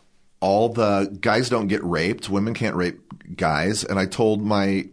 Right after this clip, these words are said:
my therapist, is like, "I can't say rape, I, I have to say sexually assaulted, because rape doesn't sound true." And it's, you know, and I said, I said, "I don't want to, I don't want to, uh, ha-, I don't want to appropriate rape away from women." Like, what the fuck are you thinking, dude?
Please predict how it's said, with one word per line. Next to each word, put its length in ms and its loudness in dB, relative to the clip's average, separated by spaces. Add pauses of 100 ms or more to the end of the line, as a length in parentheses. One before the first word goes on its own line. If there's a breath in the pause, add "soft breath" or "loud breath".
(100)
my 180 0
therapist, 400 -2
is 60 -6
like, 140 -2
"I 80 -2
can't 240 -4
say 140 0
rape, 380 0
I, 220 -2
I 120 -4
have 180 -6
to 60 -6
say 160 -4
sexually 440 -4
assaulted, 640 -2 (800 loud breath)
because 280 -4
rape 300 2
doesn't 260 -2
sound 300 0
true." 560 0 (760 loud breath)
And 260 -2
it's, 140 -8
you 60 0
know, 140 0 (100)
and 140 0
I 60 0
said, 320 -4
I 60 -6
said, 180 -6
"I 80 -2
don't 160 0
want 120 2
to, 240 2
I 60 -4
don't 160 0
want 140 2
to, 300 2
uh, 280 -2 (500)
ha-, 240 -4
I 80 -6
don't 120 2
want 100 2
to 40 2
appropriate 600 0 (220)
rape 260 2
away 220 0
from 260 0
women." 500 0
Like, 200 -8
what 180 -6
the 80 -8
fuck 320 -8
are 40 0
you 140 -2
thinking, 440 -4
dude? 360 -4